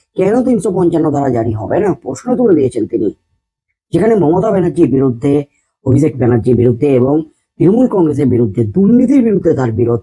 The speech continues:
চাই, সেখানে এবার তৃণমূলের তরফ থেকে আহ্বান জানানো হলো প্রাক্তন বিচারপতিকে। বিচারপতির কাছে গেল একেবারে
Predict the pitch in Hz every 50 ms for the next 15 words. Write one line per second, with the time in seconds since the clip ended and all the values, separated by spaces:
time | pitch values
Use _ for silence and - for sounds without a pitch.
0 | _ - 113 104 98 85 - _ _ _ _ _ _ _ _ _ _ _ _ _
1 | _ _ _ - - 160 135 - - 160 139 117 107 107 - _ _ _ _ _
2 | _ _ _ - 135 120 120 113 - - 156 139 156 165 151 135 123 - - 117
3 | 113 113 - - 117 - 117 92 113 143 170 170 220 220 196 160 147 123 120 120
4 | 117 113 113 113 113 110 - _ _ _ _ _ _ - - - - _ - 127
5 | 123 120 101 113 113 117 104 98 107 101 104 98 107 104 101 - _ _ _ _
6 | _ - 123 190 196 175 156 156 139 139 127 - 127 120 127 117 104 113 117 117
7 | 113 110 - _ _ _ _ - - 127 - 113 117 120 131 127 120